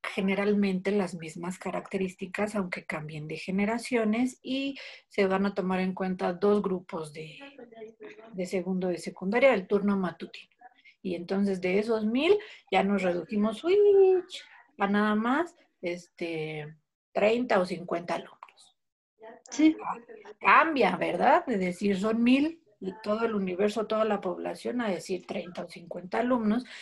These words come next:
Speaker 1: que ya es mucho más controlado, ya es mucho más sencillo que lo podamos aplicar nosotros, o, ah, dada la situación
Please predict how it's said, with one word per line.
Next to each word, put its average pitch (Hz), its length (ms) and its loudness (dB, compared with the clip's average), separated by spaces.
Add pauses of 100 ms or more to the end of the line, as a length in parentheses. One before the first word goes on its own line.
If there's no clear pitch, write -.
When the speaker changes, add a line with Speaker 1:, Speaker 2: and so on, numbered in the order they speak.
(220)
Speaker 1:
que 190 140 0
ya 170 120 0
es 175 100 -2
mucho 185 300 0
más 151 240 -8
controlado, 226 760 2 (320)
ya 170 100 -4
es 160 100 -6
mucho 170 320 -12
más 151 220 -8
sencillo 208 680 0 (260)
que 196 180 2
lo 175 160 -4
podamos 151 420 -6
aplicar 185 520 -10
nosotros, 202 760 -2 (300)
o, 190 380 0 (440)
ah, - 220 -2
dada 196 300 2
la 185 180 2
situación 220 840 -2